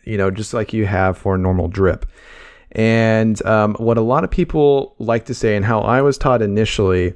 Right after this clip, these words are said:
was you wanna burp the bag of, uh, fluid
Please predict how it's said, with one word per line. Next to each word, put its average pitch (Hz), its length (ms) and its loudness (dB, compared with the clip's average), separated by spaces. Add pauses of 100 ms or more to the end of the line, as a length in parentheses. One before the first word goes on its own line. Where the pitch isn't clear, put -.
(400)
was 104 260 0
you 110 120 0
wanna 127 220 2
burp 104 600 0
the 107 180 -2
bag 92 680 0 (180)
of, 90 640 0
uh, 92 160 0
fluid 98 500 0